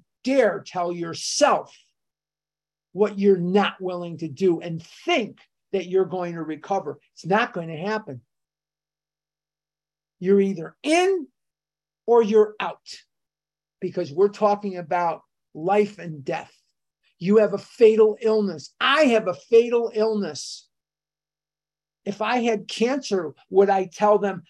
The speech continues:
you know, just give me, just give me the, uh, the half the half treatment on the chemo. Just give me the half treatment on the, uh, on the radiation. Just give me the half. You know,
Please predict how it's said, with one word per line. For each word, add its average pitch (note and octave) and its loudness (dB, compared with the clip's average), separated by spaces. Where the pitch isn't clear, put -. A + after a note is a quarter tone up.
you C4 0
know, C#4+ 2
just D4+ -4
give C#4+ 0
me, B3 -2
just D#4+ -8
give C#4+ -2
me B3+ -2
the, G3+ 0
uh, F3+ 0
the G#3 2
half G3+ -4
the G3+ -6
half G#3 -2
treatment G3 -6
on D#3+ -6
the D3+ -12
chemo. D3+ -14
Just - -4
give C#4+ 0
me C4+ 2
the A3 2
half G#3+ -4
treatment G3+ -8
on E3 -8
the, D#3+ -4
uh, C#3+ -4
on F#3+ -6
the F3 -6
radiation. E3+ -6
Just B3 -10
give F4 2
me D4 0
the A#3 2
half. F3 -4
You A#3+ -6
know, A#3 -2